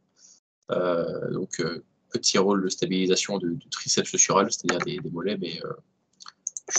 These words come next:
pense qu'on peut quasiment l'exclure totalement, euh, dans la partie, euh,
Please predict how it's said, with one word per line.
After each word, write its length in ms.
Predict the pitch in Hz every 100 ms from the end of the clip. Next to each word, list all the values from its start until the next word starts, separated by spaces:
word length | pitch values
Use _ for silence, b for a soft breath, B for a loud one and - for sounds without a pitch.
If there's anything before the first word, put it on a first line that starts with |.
| -
pense 200 | 104 -
qu'on 140 | 95
peut 200 | - - - _ _ -
quasiment 580 | 98 90 95 98 98 92
l'exclure 400 | 90 - 98 -
totalement, 520 | - 90 95 92 85
euh, 40 | - _ b b b _ _ -
dans 100 | 87
la 80 |
partie, 460 | 87 90 - - 92
euh, 260 | 90 87